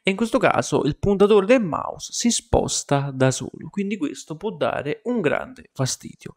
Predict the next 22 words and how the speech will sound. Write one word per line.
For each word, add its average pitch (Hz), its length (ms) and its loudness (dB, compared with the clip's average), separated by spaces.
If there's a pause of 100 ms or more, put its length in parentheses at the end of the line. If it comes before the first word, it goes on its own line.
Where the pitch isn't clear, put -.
(300)
Per 277 140 6
risolvere 190 480 6
questo 131 280 4
problema - 600 2
tu 277 140 2
basta 208 380 4
che 175 180 2
vai 139 260 2
direttamente 131 920 2
su 120 280 2 (580)
il 120 200 0
tasto 147 560 4
di 117 140 2
Windows 120 640 0
Start, - 600 -2
tasto 147 400 4
destro 123 460 4
sopra, 156 520 -2 (440)
vai 247 200 8
su 117 200 0
Sistema, - 760 -2 (1900)
Accessibilità, 110 1400 2